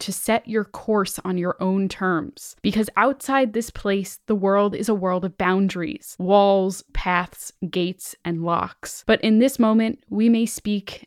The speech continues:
and I may hand you a key to whatever door you decide to open. You might not know what is beyond it, and there are many doors beyond that,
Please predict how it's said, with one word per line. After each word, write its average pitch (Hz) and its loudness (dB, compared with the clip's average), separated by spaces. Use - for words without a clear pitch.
and 185 0
I 196 2
may 190 2
hand 220 2
you 226 0
a 202 -2
key 196 -6
to - -6
whatever 185 0
door 180 2
you 170 -4
decide 170 -4
to - -10
open. - -10
You 196 2
might 214 4
not 240 4
know 220 6
what 220 4
is 196 0
beyond 185 0
it, - -10
and 190 2
there 190 8
are 190 6
many 202 4
doors 180 0
beyond 175 -2
that, - -4